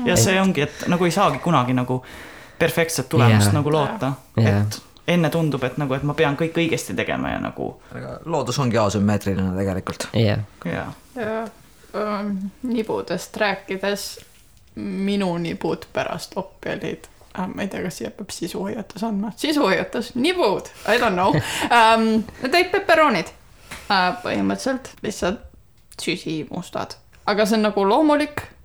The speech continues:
Speaker 4: ähm, et see tekkis ja siis mu nibud lihtsalt paari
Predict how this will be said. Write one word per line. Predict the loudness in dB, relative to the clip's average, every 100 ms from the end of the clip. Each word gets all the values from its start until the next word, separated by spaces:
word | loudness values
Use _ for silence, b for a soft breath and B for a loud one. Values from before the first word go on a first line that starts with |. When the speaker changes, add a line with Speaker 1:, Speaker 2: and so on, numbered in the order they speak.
| -20 _ -10 -2
Speaker 4:
ähm, | 0 0 -4 -6
et | -4 -4
see | -2
tekkis | -2 -2 -2 0
ja |
siis | -2 -4 -2
mu | 0 0 -2
nibud | 0 0 0 -2
lihtsalt | -2 -4 0
paari | 2 2 0 -4